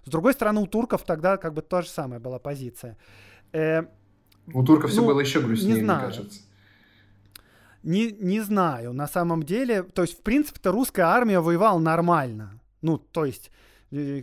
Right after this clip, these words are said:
Speaker 1: ну, как бы и были и поражения, и война шла тяжело, и все остальное. Но я бы сказал, даже если сравнить, как бы, со Второй мировой войной,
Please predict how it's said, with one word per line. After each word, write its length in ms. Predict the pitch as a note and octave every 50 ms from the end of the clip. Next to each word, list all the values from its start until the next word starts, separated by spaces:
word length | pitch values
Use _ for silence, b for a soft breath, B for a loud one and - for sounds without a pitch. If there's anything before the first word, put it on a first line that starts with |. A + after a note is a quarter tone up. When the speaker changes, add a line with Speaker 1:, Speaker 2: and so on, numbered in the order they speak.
| C#3 -
Speaker 1:
ну, 160 | - D3+ C#3+
как 180 | C#3+ C3+ A#2+ A#2
бы 120 | C3 C3+
и 20 | C#3
были 240 | C#3 F#3 G#3 F#3+ F#3
и 60 | F3+
поражения, 800 | F#3 F#3 F#3 F3+ F3 D#3 E3+ G#3 C4 C#4+ C4+ A#3+ A3+ G3+ G3+ G#3
и 160 | G3 G3 E3
война 320 | D3+ D#3+ E3+ F3 F#3 F3
шла 200 | E3 - E3+ D#3
тяжело, 520 | D#3 - E3+ D3 D#3+ E3 D#3+ E3+ E3+ E3+ D#3+
и 100 | D3 C#3
все 180 | - - E3
остальное. 680 | D#3 - - - D3 D3 D3+ E3+ G#3 B3+ C4 A#3+ A3+ G#3 B B B B B B -
Но 200 | D#3 F3 G3 F#3
я 160 | E3 D#3+ F3+
бы 80 | F3 -
сказал, 220 | - - F#3+ F#3
даже 220 | E3 E3+ E3+ E3+
если 180 | F3 F3 - F3+
сравнить, 540 | D#3+ - E3 E3+ D#3+ E3+ F3 F3 F3 - - - - -
как 140 | - D3+ C3
бы, 60 | C3
со 120 | - -
Второй 300 | - - C#3+ D3 G3+ C#4
мировой 320 | C#4 C4+ A3+ G#3 G3 F#3+ F3+
войной, 540 | E3+ F3 D#3+ E3 D3+ D#3 A#2+ F3 C#3 -